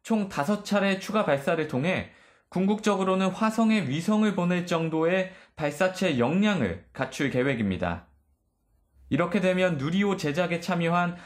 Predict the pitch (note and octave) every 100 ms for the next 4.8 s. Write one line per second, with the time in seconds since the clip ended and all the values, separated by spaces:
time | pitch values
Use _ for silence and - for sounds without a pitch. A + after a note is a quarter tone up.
0 | - - A3+ A3+ A3+ G3 F#3 F#3+ F#3 E3
1 | F3+ F#3+ C3+ E3 G3 G#3+ F3+ D3+ A#2+ A#2+
2 | A2 D3+ E2 - _ _ _ - G#3+ G3
3 | C#3+ F3 A3+ F#3+ F3 E3+ F#3 F3+ E3 F3+
4 | F3 E3 C#3 C3+ D3+ D3 D3